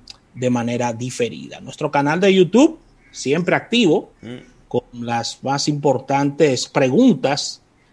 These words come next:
Speaker 1: eh, que realizan nuestros, nuestros contactos, nuestros seguidores. Y la verdad es que, eh, muy contentos con el crecimiento que ha tenido nuestro canal de YouTube. No olvidando, como, como cada día,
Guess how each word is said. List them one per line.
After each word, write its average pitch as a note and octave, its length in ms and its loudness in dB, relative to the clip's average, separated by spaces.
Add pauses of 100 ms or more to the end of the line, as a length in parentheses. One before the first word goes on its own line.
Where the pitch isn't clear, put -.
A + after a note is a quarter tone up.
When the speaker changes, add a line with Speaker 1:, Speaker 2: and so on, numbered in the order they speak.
(200)
Speaker 1:
eh, A#2+ 160 -8
que A#2+ 440 -2
realizan B2 480 -2
nuestros, B2+ 800 -2 (600)
nuestros C3 440 -8
contactos, C3+ 640 -2
nuestros B2+ 400 -6
seguidores. F#3+ 680 2 (1040)
Y A3 80 2
la A3 100 6
verdad F#3 280 6
es G3 100 -2
que, D#3+ 520 2 (360)
eh, D3 420 6
muy E3 200 0
contentos E3+ 560 0
con C#3+ 180 -2
el C3+ 80 -2
crecimiento C#3 560 -6
que C3+ 80 -8
ha B2+ 80 -8
tenido B2 480 -6 (400)
nuestro C3 720 -2
canal A2+ 400 -8
de A2 140 -4
YouTube. G#2+ 300 -10 (360)
No D3+ 120 -4
olvidando, F#3 580 4
como, C#3 500 0
como C3 300 -4
cada D#3 280 0
día, D#3 440 -2